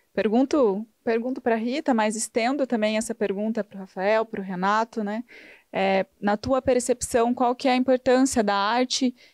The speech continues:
e da cultura como ferramenta na luta pelos direitos humanos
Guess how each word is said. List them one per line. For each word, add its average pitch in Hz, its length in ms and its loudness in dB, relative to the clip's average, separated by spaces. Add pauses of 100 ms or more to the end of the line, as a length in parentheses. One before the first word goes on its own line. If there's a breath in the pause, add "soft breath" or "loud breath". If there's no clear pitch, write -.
(120)
e 196 60 -6
da 214 160 0
cultura 247 380 0
como 254 200 2
ferramenta 294 680 2
na 269 100 4
luta 247 300 2
pelos 226 280 0
direitos 220 460 2
humanos 220 640 2